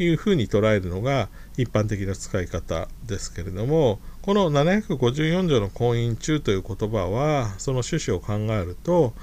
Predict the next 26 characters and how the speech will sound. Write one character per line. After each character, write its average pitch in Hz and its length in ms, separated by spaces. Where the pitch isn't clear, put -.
ま 175 100
あ、 117 40
実 127 240
質 - 260
的 240 300
に 262 120
も 143 140
婚 120 260
姻 117 120
関 117 180
係 95 160
が 90 120
継 92 220
続 87 240
し - 60
て 87 120
い - 20
る 87 180
場 85 60
合 90 60
を 95 260
指 - 160
す - 140
ん - 80
だ - 120
と。 - 160